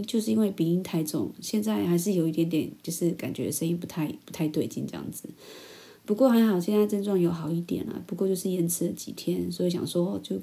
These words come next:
趁这个时候赶快来录一下，要不然就不知道要延多久了。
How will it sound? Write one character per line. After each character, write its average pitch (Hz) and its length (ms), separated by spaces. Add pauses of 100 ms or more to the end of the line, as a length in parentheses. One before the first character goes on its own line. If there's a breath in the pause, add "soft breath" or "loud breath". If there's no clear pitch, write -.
趁 170 400
这 - 140
个 180 100
时 170 140
候 165 140
赶 156 120
快 160 120
来 160 140
录 165 160
一 143 60
下， - 280
要 175 80
不 175 80
然 165 120
就 170 120
不 170 80
知 175 80
道 170 140 (400 loud breath)
要 185 120
延 165 180
多 165 200
久 - 240
了。 - 200